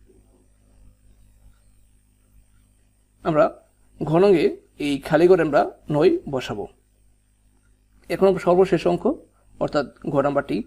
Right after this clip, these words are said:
সমাধান করব। প্রিয় শিক্ষার্থী বন্ধুরা, যে ঘ নাম্বারে দেওয়া আছে খালি ঘর অনুপাত নয় সমান সমান তেষট্টি অনুপাত একাশি। প্রথমে আমরা ভগ্নাংশে লিখে নিলাম, খালি ঘরটি উপরে রেখে নয় আমরা নিচে রাখলাম, তেষট্টি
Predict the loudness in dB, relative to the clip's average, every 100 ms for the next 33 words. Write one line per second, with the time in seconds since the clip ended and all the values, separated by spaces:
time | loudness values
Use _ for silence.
0 | -10 -6 -4 -4 -8 -12 -14 -16 _ _
1 | _ _ _ _ _ _ _ _ _ _
2 | _ _ _ -4 -2 -2 -2 2 2 2
3 | 0 -2 -10 -12 -4 -2 -2 0 2 2
4 | 2 -4 -10 -6 -2 0 -2 -6 -8 -4
5 | 2 4 4 2 -2 -4 -2 -4 -6 -12
6 | -6 -6 -6 -12 _ _ _ -6 -2 -2
7 | -2 -8 -8 -8 -8 -2 2 2 0 -6
8 | -4 -4 -8 _ -10 -8 -6 -10 -12 -16
9 | _ _ _ _ _ _ _ _ -4 0
10 | 0 -2 -2 -4 -2 -4 -4 -6 -4 -4
11 | -4 -4 -4 -4 -2 -2 0 2 2 2
12 | 2 0 -6 -2 -2 0 -2 -6 -6 -6
13 | -4 -2 -4 -4 _ _ _ _ _ -6
14 | -2 -4 -4